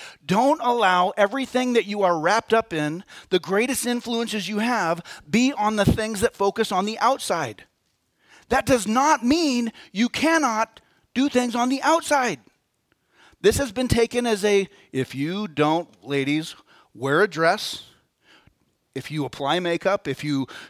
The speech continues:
do anything to your hair, you're sinning against God. And you can say, "That's silly." Yes, it is, but I can tell you that it happens in Christian churches. Yes?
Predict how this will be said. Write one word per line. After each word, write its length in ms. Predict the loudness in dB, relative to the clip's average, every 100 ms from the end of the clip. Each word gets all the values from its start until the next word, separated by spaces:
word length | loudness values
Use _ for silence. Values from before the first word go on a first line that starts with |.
| _ _
do 180 | -2 0
anything 380 | 0 -2 -4 -4
to 120 | -6
your 140 | -4 -2
hair, 220 | 0 0
you're 200 | -2 -6
sinning 340 | -6 -4 -4
against 260 | -4 -6 -6
God. 300 | -6 -6 -10 _ _ _ _ _ _ _ _
And 80 | -8
you 60 | -4
can 100 | -2
say, 140 | -2
"That's 220 | 0 0
silly." 440 | 0 -2 -2 -6 -12 -20 -18
Yes, 260 | 0 0 2
it 80 | 2
is, 280 | 2 -2 -6
but 160 | -2
I 100 | -2
can 180 | -2 -6
tell 280 | -2 0 0
you 160 | -2
that 160 | -4 -8
it 120 | -10
happens 520 | -10 -10 -8 -6 -6
in 100 | -6
Christian 400 | -6 -8 -8 -8
churches. 600 | -4 -4 -4 -10 -14 -18 -20 _ _ _ _ _ _ _ _ _ _ _ _ _ _ _ _ _ -12
Yes? 460 | -6 -6 -6 -16